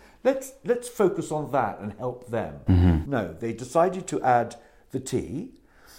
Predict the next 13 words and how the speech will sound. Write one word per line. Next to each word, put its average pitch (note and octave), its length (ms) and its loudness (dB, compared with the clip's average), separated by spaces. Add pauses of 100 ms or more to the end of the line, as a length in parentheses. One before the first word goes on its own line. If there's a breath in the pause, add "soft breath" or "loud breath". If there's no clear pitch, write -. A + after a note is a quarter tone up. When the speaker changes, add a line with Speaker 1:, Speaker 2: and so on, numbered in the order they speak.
(220 soft breath)
Speaker 1:
which D#3+ 400 2
i-, D#3+ 260 4
which D3+ 260 -4
is - 240 -2 (260)
fine, F#3+ 380 2
except A#2+ 340 -4
it's - 320 -12
th-, - 120 -6
it's - 500 -6
thrown E3+ 520 6
everything E3 600 6
off D3+ 340 0
now. E2+ 280 -4